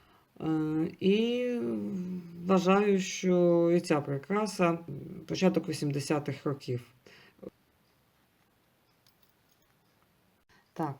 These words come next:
витягнула таке невеличке намисто. Ну, вже знайомі нам намистини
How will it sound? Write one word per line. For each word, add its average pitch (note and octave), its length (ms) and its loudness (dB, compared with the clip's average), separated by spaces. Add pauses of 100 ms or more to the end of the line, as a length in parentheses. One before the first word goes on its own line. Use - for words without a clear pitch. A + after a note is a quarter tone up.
(640)
витягнула F3 640 0
таке E3 440 -4 (240)
невеличке D#3 800 0
намисто. G3 840 -4 (500)
Ну, G#3+ 100 -2
вже F#3 180 4
знайомі D#3+ 540 2
нам C#3+ 360 0 (960)
намистини D3 960 -2